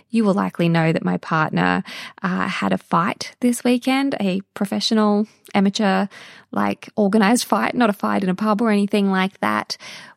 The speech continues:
It's an M M A thing. It's his passion. He loves it. And he has wanted to fight with this promotion, Eternal, for a really long time.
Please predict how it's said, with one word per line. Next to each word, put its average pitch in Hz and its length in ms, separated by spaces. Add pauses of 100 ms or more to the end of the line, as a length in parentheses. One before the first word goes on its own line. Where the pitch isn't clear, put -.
(140)
It's 202 280
an 190 320
M 202 180
M 190 140
A 175 160
thing. 202 500
It's - 340
his 170 220
passion. 196 480
He 170 380
loves 196 520
it. 277 220 (420)
And 170 320
he 185 220
has 180 180
wanted 170 340
to 190 100
fight 185 520 (140)
with 180 220 (100)
this 180 240
promotion, 170 680
Eternal, 160 760 (300)
for 190 220
a 185 60
really 170 280
long 180 240
time. - 420